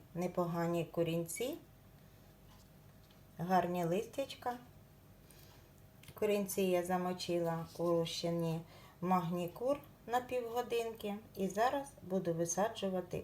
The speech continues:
у маленький стаканчик у живий мохфагнум. Зважаючи на те, що діточка знята трішечки запізно, дуже довгий виріс корінець і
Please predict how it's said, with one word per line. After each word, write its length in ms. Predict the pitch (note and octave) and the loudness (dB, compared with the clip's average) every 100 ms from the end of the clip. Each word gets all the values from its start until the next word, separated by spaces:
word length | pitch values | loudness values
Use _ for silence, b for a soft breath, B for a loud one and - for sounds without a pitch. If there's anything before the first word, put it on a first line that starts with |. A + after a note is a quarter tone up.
| - | -4
у 120 | G#3 | 0
маленький 560 | F#3+ E3+ D#3+ D#3+ D#3 | 2 2 0 -2 -4
стаканчик 680 | D#3 - D#3 F3 G#3+ A3 G3 F#3 - B B B B B B B - - | -6 -6 -4 -2 -2 -2 -6 -6 -14 B B B B B B B -20 -6
у 200 | E3+ E3+ D#3 | -2 0 0
живий 500 | D#3+ D#3+ E3+ A3+ C4+ - | -4 -2 0 -2 -4 -10
мохфагнум. 840 | G3 G#3+ - - F#3 F#3+ F3 F3 F#3 - - - | -4 -4 -4 0 0 2 -2 -4 -8 -14 -20 -20
Зважаючи 560 | G#3+ G#3 G#3+ G#3+ G#3 G#3 | -18 -12 -10 -10 -6 -4
на 180 | G#3 | -4
те, 240 | G3 G3+ G3 | -2 0 0
що 200 | - F#3+ | 2 0
діточка 680 | F3 G3 F#3+ F3+ - F3+ | 2 0 2 -2 0 0
знята 440 | F3+ G3 F#3+ F#3+ F3 | 2 2 2 0 -2
трішечки 680 | F3 F#3+ F#3 E3+ - - E3+ | 2 0 0 -4 -4 0 2
запізно, 760 | F#3 G3 A3+ C#4 A3 D#3 D3+ D3+ | 2 2 2 0 -2 -4 -4 -2
дуже 280 | F3 - F3 | -2 0 0
довгий 760 | D#3 G3+ F3+ D#3+ D#3+ D#3 D3+ | 2 2 2 0 0 0 0
виріс 380 | D#3+ E3 D#3+ D#3+ | 0 0 0 -2
корінець 680 | - D#3+ E3+ F#3 A3+ A#3+ - B B B B - | -2 -2 0 2 0 -2 -8 B B B B -2
і 340 | F3 E3+ E3+ | 2 2 2